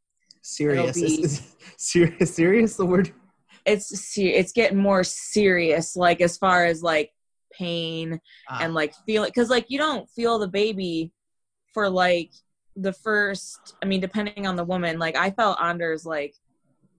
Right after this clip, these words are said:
Speaker 2: between, like, four and a half, five months, but some women don't feel the baby till after that.
Speaker 1: Mm-hmm.
Speaker 2: But, he, like, you don't feel, like, you don't really feel pregnant. Like, you're, if you're, like,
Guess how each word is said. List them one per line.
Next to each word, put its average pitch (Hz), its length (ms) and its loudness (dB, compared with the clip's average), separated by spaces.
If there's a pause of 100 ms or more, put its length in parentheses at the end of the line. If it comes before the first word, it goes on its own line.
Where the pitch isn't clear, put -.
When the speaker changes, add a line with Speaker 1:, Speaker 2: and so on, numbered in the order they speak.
(260)
Speaker 2:
between, 180 500 -2
like, 165 200 0
four 180 240 2
and 170 80 -2
a 170 40 -2
half, 175 340 0
five 170 260 0
months, 208 380 -4
but - 220 -2
some 175 180 -4
women 170 260 -4
don't 160 260 -6
feel 151 480 -4 (240)
the 147 80 -8
baby 151 300 -2
till 147 180 -2
after 147 320 -2
that. 226 240 0 (420)
Speaker 1:
Mm-hmm. 151 100 -4
Speaker 2:
But, 175 380 4 (240)
he, - 240 -18
like, 175 400 2 (360)
you 202 180 -2
don't 202 180 0
feel, 240 380 2
like, 180 180 0
you 240 60 -2
don't 233 160 0
really 196 280 2 (220)
feel 220 420 2
pregnant. 185 360 -2
Like, 175 180 -2
you're, 196 140 0
if 175 120 -4
you're, 185 140 4
like, 170 160 2